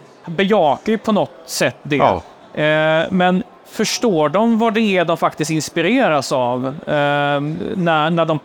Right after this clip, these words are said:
Speaker 1: när de plockar upp exempelvis Jünger och, och använder honom och hans texter under tjugo trettiotalet som ett, ja, men som en, en kritik av det borgerliga samhället? Eller tror du de missförstår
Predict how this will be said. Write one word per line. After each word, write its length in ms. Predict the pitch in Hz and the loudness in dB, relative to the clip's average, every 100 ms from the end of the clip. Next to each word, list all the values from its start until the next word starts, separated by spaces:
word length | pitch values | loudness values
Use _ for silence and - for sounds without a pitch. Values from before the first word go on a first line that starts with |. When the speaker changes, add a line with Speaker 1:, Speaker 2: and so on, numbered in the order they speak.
| - | -2
Speaker 1:
när 140 | 185 | -2
de 80 | 175 | 0
plockar 300 | - 180 185 | -2 0 2
upp 220 | 220 - | 2 0
exempelvis 560 | 196 - 175 151 147 156 | -2 -2 -2 0 0 0
Jünger 520 | 180 170 151 143 139 | 0 0 2 2 2
och, 220 | 143 160 | 2 0
och 180 | 139 165 | 0 0
använder 320 | 160 143 151 | 2 2 2
honom 320 | 160 151 143 | 2 0 0
och 60 | 147 | 0
hans 200 | 156 - | -2 -2
texter 360 | 170 - 160 | -4 -4 -2
under 240 | 147 147 143 | 0 0 -2
tjugo 280 | - 160 151 | -2 -2 0
trettiotalet 600 | 170 147 151 139 131 123 | -2 -2 -2 -2 -2 -2
som 180 | 151 | -2
ett, 260 | 143 - - - - - - | -2 -4 -12 -20 -20 -16 -4
ja, 100 | 180 | 0
men 140 | 196 | 2
som 160 | 208 196 | 2 2
en, 120 | 196 | 2
en 120 | 185 | 0
kritik 460 | 220 202 185 233 233 | 0 0 0 0 0
av 120 | 180 | 0
det 60 | |
borgerliga 300 | 175 180 147 | 2 2 2
samhället? 540 | 139 156 135 120 123 - | 2 0 0 -2 -2 -2
Eller 140 | 165 | -2
tror 140 | 165 190 | -2 -2
du 80 | |
de 80 | 185 | 0
missförstår 880 | 202 - - 151 - 214 220 233 220 | 0 -2 -6 -6 -2 0 2 0 -2